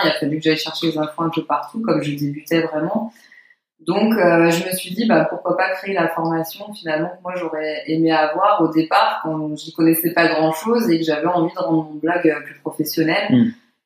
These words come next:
Speaker 1: Et, euh, ch-, chose que j'avais pas trouvée à l'époque. Donc, euh, voilà comment l'idée est venue, euh, su-, suite à la demande de, de mon ami entrepreneur. Et puis après,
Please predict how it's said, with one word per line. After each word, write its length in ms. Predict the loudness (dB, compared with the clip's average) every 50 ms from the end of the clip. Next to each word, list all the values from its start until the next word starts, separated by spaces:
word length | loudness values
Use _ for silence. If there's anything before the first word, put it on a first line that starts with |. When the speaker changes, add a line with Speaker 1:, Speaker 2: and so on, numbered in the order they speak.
| _ _ _ -4
Speaker 1:
Et, 240 | -2 -2 0 -2
euh, 320 | -2 -2 -2 -2 -4 -4 -4 -4
ch-, 420 | -6 -6 -8 -12 -12 -14 -14 -10
chose 280 | -8 -2 0 0 0 0
que 80 | 0 0
j'avais 180 | 2 2 2 2
pas 100 | 2 0
trouvée 240 | -2 -4 -4 -2 0
à 60 | 2
l'époque. 500 | 0 0 0 -2 -4 -4 -6 -8 -12 _ _ _ _ _ _ _ _ _
Donc, 260 | -6 -4 -4 -2 0 2
euh, 360 | 2 4 4 4 2 2 0
voilà 300 | 2 2 2 2 0 -2 -4
comment 300 | -6 -6 -6 -6 -6 -4 -2 0
l'idée 500 | 0 0 0 0 2 4 4 4 4 2
est 40 | 0
venue, 240 | -2 -2 0 0 0 0
euh, 140 | 0 -2 -4
su-, 260 | -6 -10 -12 -14 -18 _ _ _ -16
suite 240 | -14 -10 -2 0 4
à 60 | 4
la 160 | 4 4 4
demande 260 | 2 0 0 0 0 4
de, 340 | 4 6 6 6 6 4 4
de 60 | 2
mon 160 | 0 0 2 2
ami 180 | 2 2 0 -2
entrepreneur. 640 | -4 -6 -6 -6 -6 -2 0 2 2 4 4 4 4
Et 80 | 2 2
puis 100 | 2 0
après, 220 | 0 0 -2 -4